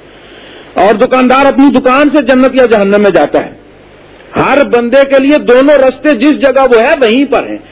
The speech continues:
قاضی اپنی عدالت سے جاتا ہے، وہ صاحب پریزیڈنسی سے جائیں گے۔ تو مسئلہ یہ کہ ہر بندہ جہاں پر ہے وہیں پر اللہ تعالیٰ نے اس کی جنت اور جہنم رکھی ہوئی ہے،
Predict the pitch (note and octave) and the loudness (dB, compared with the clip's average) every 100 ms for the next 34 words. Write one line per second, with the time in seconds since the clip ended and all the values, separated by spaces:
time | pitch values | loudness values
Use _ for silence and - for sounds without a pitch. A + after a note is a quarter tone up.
0 | - A3+ A#3+ B3 C#4+ C4+ C#4+ D#4 C4 C#4 | -8 -4 -4 -2 -2 -2 0 0 0 -2
1 | D#4 - B3+ G3+ E3+ E3 - - - - | -4 -4 -2 -2 -4 -14 -18 -20 -20 -20
2 | - - - - - - - - B3+ B3+ | -20 -20 -20 -20 -20 -20 -10 0 2 2
3 | - G3 G3+ C4 C4 C4 C#4+ C#4+ D4+ C#4 | -2 -4 0 0 0 0 -2 0 0 0
4 | B3+ A3 G3+ D3 - - - - - - | 0 -2 -2 -6 -8 -20 -20 -20 -20 -20
5 | - - - B3+ A3+ B3 C#4+ D#4+ C4 G3 | -20 -6 -2 0 0 0 0 0 -2 -4
6 | C4+ C4+ C4+ C#4 C#4+ A#3+ G#3+ A#3+ B3+ G#3 | -4 -2 0 0 0 -2 -2 -4 -2 -2
7 | E3 D#3+ G3 F#3 G3 F#3+ B3+ D4 C#4+ B3+ | 0 0 0 0 0 2 2 2 0 -2
8 | G#3 A3 A3 G#3+ G3+ G#3 G#3+ G#3 - D#3+ | -4 -2 -2 0 0 2 0 -4 -4 -2
9 | E3+ F3+ G3+ G3 F3 C#3 C3 C3+ C3+ A#2 | -2 0 0 0 0 -2 0 0 0 -2
10 | - A#2 F#2+ | -2 -2 -2